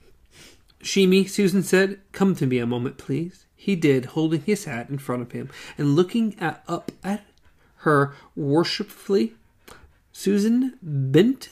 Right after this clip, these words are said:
and kissed him, not on the forehead, but firmly on the mouth. Shimi came close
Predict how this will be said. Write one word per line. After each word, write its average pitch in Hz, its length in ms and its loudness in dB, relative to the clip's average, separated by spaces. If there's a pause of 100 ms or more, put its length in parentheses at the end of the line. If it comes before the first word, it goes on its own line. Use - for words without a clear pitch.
(120)
and 147 220 -4
kissed - 360 -4
him, 123 260 0
not 160 240 4
on 359 80 6
the 440 100 4
forehead, 262 580 8 (520)
but 185 180 6
firmly 349 720 10
on 294 220 6
the 294 60 8
mouth. - 600 6 (1040)
Shimi 233 480 4
came 262 280 6
close 131 480 2